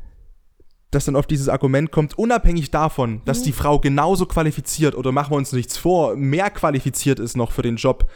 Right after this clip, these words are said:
Speaker 1: ähm, wenn es vor allem so vielleicht, ähm, in, in großen Unternehmen ist, wo vor allem so die Menschlichkeit ein bisschen flöten geht, sind da einfach Frauen einfach auch die mit wesentlich mehr Fingerspitzengefühl und mit bisschen mehr Empathie, die das einfach auch ein bisschen besser geregelt bekommen würden einfach.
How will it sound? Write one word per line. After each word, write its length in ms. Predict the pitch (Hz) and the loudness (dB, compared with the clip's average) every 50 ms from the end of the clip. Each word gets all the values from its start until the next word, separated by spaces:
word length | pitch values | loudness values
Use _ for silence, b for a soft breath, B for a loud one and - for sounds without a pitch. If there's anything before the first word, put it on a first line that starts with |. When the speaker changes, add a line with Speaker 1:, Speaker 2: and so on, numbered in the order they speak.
| B B B B B B B B B | B B B B B B B B B
Speaker 1:
ähm, 400 | - 123 123 123 123 123 120 117 | -2 -2 0 0 0 -2 0 0
wenn 120 | 131 135 143 | 0 0 0
es 140 | 135 - | -2 -2
vor 160 | - - - - | -4 -4 -2 0
allem 220 | 127 131 131 131 | 2 2 2 2
so 180 | 113 123 127 117 | 2 2 0 0
vielleicht, 400 | - 127 120 120 123 120 - - | 0 0 0 0 0 0 -2 -4
ähm, 420 | - 117 120 120 120 120 117 110 | -2 -2 -2 0 -2 -2 -2 -4
in, 180 | - 107 123 120 | -2 -2 -2 -2
in 200 | 78 127 131 120 | -2 -2 -4 -4
großen 320 | - - 143 147 135 151 | -2 0 0 0 0 0
Unternehmen 460 | 143 131 143 131 131 143 147 147 143 | -2 -2 0 0 2 2 2 2 0
ist, 180 | 135 127 - - | 0 -2 -2 -2
wo 140 | 131 131 123 | -2 -2 0
vor 100 | - 120 | 0 -2
allem 160 | 117 123 120 | 0 -2 -2
so 80 | 123 | -2
die 120 | 117 120 120 | -2 0 0
Menschlichkeit 520 | 120 131 156 160 170 156 - - 135 131 | 0 0 0 -2 -2 -4 -2 -2 -2 -2
ein 60 | 131 | -2
bisschen 180 | 127 120 - 123 | -4 -4 -4 -6
flöten 380 | - - - 135 131 120 131 123 | -6 0 2 2 2 2 0 -2
geht, 220 | 104 117 113 113 | -2 -2 -4 -2
sind 180 | - 143 147 139 | 0 -2 -2 0
da 60 | 143 | -2
einfach 280 | - 127 127 - 123 120 | -4 -4 -6 -6 -8 -8
Frauen 380 | - - 120 120 123 123 120 | -6 -2 0 0 0 0 0
einfach 300 | - 123 123 - 123 117 | -2 -6 -4 -4 -6 -6
auch 100 | 120 104 | -6 -10
die 160 | - - 131 123 | -8 -4 -2 -2
mit 180 | 123 117 110 | -2 0 0
wesentlich 320 | 123 123 117 123 117 107 123 | 0 -2 0 -2 -6 -4 -2
mehr 200 | 120 120 120 117 | 0 0 0 0
Fingerspitzengefühl 880 | 135 127 127 123 - - 123 104 - 127 117 104 110 - - 120 113 113 | -2 -2 -2 -2 -2 -4 -6 -4 -4 -4 -4 -4 -6 -4 -2 -2 0 0
und 100 | 117 117 | 0 -2
mit 160 | 117 110 - | -2 -4 -4
bisschen 300 | 120 110 - - 120 120 | -6 -6 -2 -2 -2 0
mehr 260 | 117 117 113 113 - | 2 2 2 0 0
Empathie, 460 | 113 123 117 - 123 113 - - 147 | -2 -2 0 -2 -2 -2 -2 -2 -2
die 100 | 135 131 | -2 -2
das 120 | 127 113 - | -4 -4 -4
einfach 160 | 127 123 123 | -4 -4 -4
auch 80 | 120 | -4
ein 60 | 123 120 | -4 -4
bisschen 200 | 113 - 131 120 | -4 -4 -2 -2
besser 260 | 127 123 - 131 120 | -2 -2 -2 -4 -6
geregelt 380 | 117 - 113 117 113 120 113 - | -6 -8 -8 -4 -4 -4 -4 -4
bekommen 440 | - - - 127 120 113 110 110 120 | -6 -4 -2 -2 -4 -4 -4 2 4
würden 260 | 160 202 202 - 127 | 6 6 6 4 -2
einfach. 480 | - 117 120 117 - - 110 - - | -2 -2 -2 -2 -2 -4 -4 -4 -8